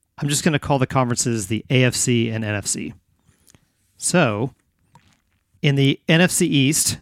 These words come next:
I've got Alabama, Auburn, Miami, and Tennessee. In the N F C North, Ohio State, Notre Dame,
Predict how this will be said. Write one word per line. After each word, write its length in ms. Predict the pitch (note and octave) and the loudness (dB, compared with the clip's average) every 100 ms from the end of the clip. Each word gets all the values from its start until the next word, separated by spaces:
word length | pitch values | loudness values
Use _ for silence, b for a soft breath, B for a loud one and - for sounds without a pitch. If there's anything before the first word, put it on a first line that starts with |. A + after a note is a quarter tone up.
| _ - | _ -2
I've 200 | C#3 A#2 | 0 2
got 380 | C3 B2 A#2 - - | 2 2 0 -6 0
Alabama, 720 | C#3 D#3+ D3 C3 C3+ C#3 D3+ | 2 2 2 0 2 0 -2
Auburn, 600 | - B2+ B2 B2+ B2+ C3 B2+ | 0 0 2 0 0 -4 -4
Miami, 340 | B2+ A#2+ A#2+ | 0 0 0
and 100 | A#2+ | -2
Tennessee. 540 | G#2 A2+ G#2 - B2+ - _ _ b b b b b b _ _ | -2 -4 -2 -4 -6 -10 _ _ b b b b b b _ _
In 220 | C#3+ B2+ | -2 0
the 480 | A#2+ B2 A#2 A2+ A#2 _ _ _ _ | 2 2 2 -2 -4 _ _ _ _
N 160 | D3+ B2+ | 0 0
F 80 | |
C 160 | - C#3+ | 0 0
North, 480 | B2+ C3 E3 F#3 - _ - | 0 2 2 0 -8 _ -8
Ohio 340 | C3+ G#2+ D3+ | -4 2 2
State, 380 | F3 - C#3+ C3 | 2 0 2 2
Notre 260 | B2+ B2+ C3 | 0 0 0
Dame, 440 | B2 A#2 A#2 A2+ | 0 0 0 -2